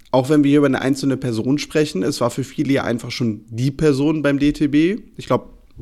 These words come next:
viele Personen, die irgendwie Tennis spielen und was vom D T B hören, denen sagt doch irgendwie der Name Dirk Hordorf etwas. Und müssen wir nicht vielleicht sogar deswegen auch jetzt reagieren und sagen,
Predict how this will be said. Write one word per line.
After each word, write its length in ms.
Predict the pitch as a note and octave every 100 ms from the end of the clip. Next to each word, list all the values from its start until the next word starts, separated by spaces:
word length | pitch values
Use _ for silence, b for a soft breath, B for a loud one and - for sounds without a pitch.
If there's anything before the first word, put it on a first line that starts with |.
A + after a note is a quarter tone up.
| A2+
viele 220 | D3 D3
Personen, 440 | D3+ C3 C3+ C#3
die 180 | C3+ C3
irgendwie 260 | - C3 B2
Tennis 320 | C3+ C#3 D#3
spielen 560 | - D3+ D3+ D#3 D3+ -
und 240 | C3 B2+
was 140 | B2+
vom 140 | - C3
D 120 | C3
T 120 | B2+
B 260 | A#2+ C3 C#3
hören, 300 | B2+ C3 B2 B B B -
denen 140 | B2+
sagt 300 | A#2 B2+ C#3
doch 120 | D3+ -
irgendwie 260 | C#3+ D3
der 120 | C3+
Name 320 | B2 B2 C3+ B2+
Dirk 260 | B2 G#2+
Hordorf 340 | A#2+ A#2+ E3 -
etwas. 580 | C#3+ - G3+ - - - b b b b b b _ _
Und 400 | D#3 D#3 D#3 - -
müssen 260 | E3 G#3 G3+
wir 80 |
nicht 220 | F3 E3+ -
vielleicht 480 | D3 C3+ C3+ - - - - -
sogar 380 | - C3 C#3+ C3+
deswegen 600 | A#2 A#3 - - E3 D3
auch 280 | - C3 -
jetzt 400 | C#3+ D#3 - -
reagieren 640 | D3+ C3+ B2 C#3 F3+ F#3
und 140 | - C#3+
sagen, 500 | C3 C3 B2+ C3